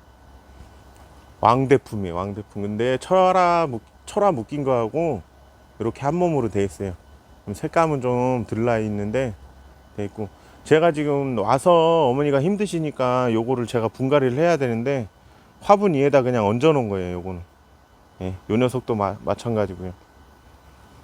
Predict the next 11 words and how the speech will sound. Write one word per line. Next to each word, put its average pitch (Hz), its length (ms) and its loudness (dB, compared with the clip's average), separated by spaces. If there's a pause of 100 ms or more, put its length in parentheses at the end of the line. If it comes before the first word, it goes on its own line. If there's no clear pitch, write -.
(680)
또 107 200 -8
화분갈이를 135 580 0
해야 143 220 0
되는데 120 640 -6
제가 104 240 -6
못 101 260 -10
하고 104 220 -4
있고, 117 340 -6 (1160)
요거 107 300 -2 (240)
킹마이더스 143 1300 0
철화. 131 320 -4